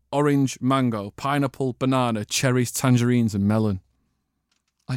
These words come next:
Speaker 2: just find it hard that we think there's only two premium fruits
Speaker 1: Do you think,
Speaker 2: in the
Speaker 1: 'cause melon,
Speaker 2: world.
Speaker 1: melon's always, mate, any other fruits on there being served as a starter, as a standalone? Sometimes melon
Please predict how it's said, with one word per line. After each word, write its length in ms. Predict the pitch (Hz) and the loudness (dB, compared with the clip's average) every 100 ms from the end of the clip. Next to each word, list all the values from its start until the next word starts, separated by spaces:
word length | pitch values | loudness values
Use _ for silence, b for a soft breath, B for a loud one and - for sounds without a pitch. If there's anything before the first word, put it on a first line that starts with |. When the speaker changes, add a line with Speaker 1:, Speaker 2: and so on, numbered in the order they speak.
| - | -6
Speaker 2:
just 340 | - 190 170 | -2 -2 0
find 240 | - 180 175 | 2 2 2
it 60 | |
hard 260 | 170 180 156 | 2 2 0
that 60 | 117 | -4
we 140 | 120 | -6
think 220 | 117 127 | -8 -10
there's 160 | 120 113 | -8 -6
only 160 | 113 | -6
two 400 | 107 - 151 135 | -4 -2 2 2
premium 520 | 120 - 131 131 123 117 | 2 -2 0 2 2 0
fruits 320 | 139 131 - | 0 0 2
Speaker 1:
Do 60 | |
you 60 | 277 | 2
think, 120 | 202 | 4
Speaker 2:
in 80 | 240 | 4
the 60 | 196 | 6
Speaker 1:
'cause 0 | 220 | 6
melon, 280 | 285 - | 6 4
Speaker 2:
world. 280 | 156 104 175 | 2 2 2
Speaker 1:
melon's 380 | 180 262 302 220 | 4 6 6 6
always, 240 | 220 - - | 4 2 0
mate, 260 | 214 165 - _ _ _ _ _ 175 | 0 0 -4 _ _ _ _ _ 0
any 140 | 214 | 2
other 140 | 208 | 2
fruits 320 | 196 208 185 202 | 0 -2 0 0
on 100 | 185 | 2
there 400 | 190 190 185 147 | 4 4 4 0
being 160 | 170 170 | 0 2
served 260 | - 180 | 2 2
as 80 | 165 | 0
a 60 | 165 | -2
starter, 420 | - 226 233 117 | 0 2 2 0
as 100 | 113 | -2
a 40 | |
standalone? 640 | 110 170 180 139 101 98 127 b b b b b b b _ _ | -2 0 0 0 -4 -6 -10 b b b b b b b _ _
Sometimes 380 | - 156 175 151 | -2 0 2 4
melon 440 | 147 156 151 147 | 4 6 4 4